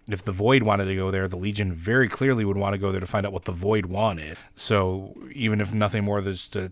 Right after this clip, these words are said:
deny them that sort of, that whatever power or whatever they're looking, since ultimately the Legion's goal was to destroy the Void. Uh,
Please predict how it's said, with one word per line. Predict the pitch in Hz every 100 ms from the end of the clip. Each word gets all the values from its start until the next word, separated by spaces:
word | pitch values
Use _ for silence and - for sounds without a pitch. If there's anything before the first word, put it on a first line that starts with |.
| -
deny | - 101 95 104
them | 104 90 85 90 123
that | 104 95 92 -
sort | - 98 92
of, | 85 - -
that | 98 98
whatever | 98 92 87
power | - 104 95
or | 90
whatever | 92 92 92
they're | 87
looking, | 95 110 95 87 -
since | - 107 87 - - _
ultimately | 107 107 92 90 92 92
the | 95
Legion's | 95 87 90 85
goal | 92 92 87
was | 90 85
to | -
destroy | 90 - 95
the | 80
Void. | 80 131 123 101 113 - - - -
Uh, | 110 104 107 113 139